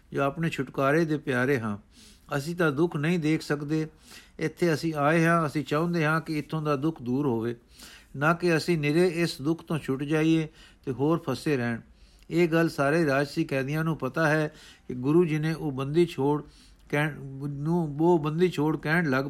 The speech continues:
ਪਏ ਹਨ। ਭਾਈ ਬੁੱਢਾ ਜੀ ਨੂੰ ਗੁਰੂ ਜੀ ਨੇ ਆਪਣੀ ਸੈਨਾ ਤੇ ਘੋੜਿਆਂ ਸਮੇਤ ਦਿੱਲੀ ਛੱਡਿਆ ਹੈ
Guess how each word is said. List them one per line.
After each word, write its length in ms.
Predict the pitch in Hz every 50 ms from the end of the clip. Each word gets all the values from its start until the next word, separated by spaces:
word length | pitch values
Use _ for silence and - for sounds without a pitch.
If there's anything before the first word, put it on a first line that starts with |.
| 147
ਪਏ 220 | 135 127 135 143 123
ਹਨ। 400 | 131 123 107 98 92 - - - _ _ _ _ - - - - _ _ - - - _ _ - - - - - - - - - - -
ਭਾਈ 160 | 120 135 151 156
ਬੁੱਢਾ 340 | 147 156 165 160 190 185
ਜੀ 160 | 170 160 165 170
ਨੂੰ 160 | 175 170 151
ਗੁਰੂ 200 | 139 143 156 160
ਜੀ 140 | 147 160 165
ਨੇ 160 | 165 175 170
ਆਪਣੀ 440 | 156 139 135 - 160 160 165 165 165 - - - - - -
ਸੈਨਾ 400 | - - - 135 143 156 170 175
ਤੇ 140 | 175 175 165
ਘੋੜਿਆਂ 360 | 143 127 123 127 131 156 160
ਸਮੇਤ 320 | - - 147 147 160 160 147
ਦਿੱਲੀ 320 | 139 131 139 147 160 156
ਛੱਡਿਆ 380 | - - 127 123 135 160 170 160
ਹੈ 260 | 151 156 156 151 147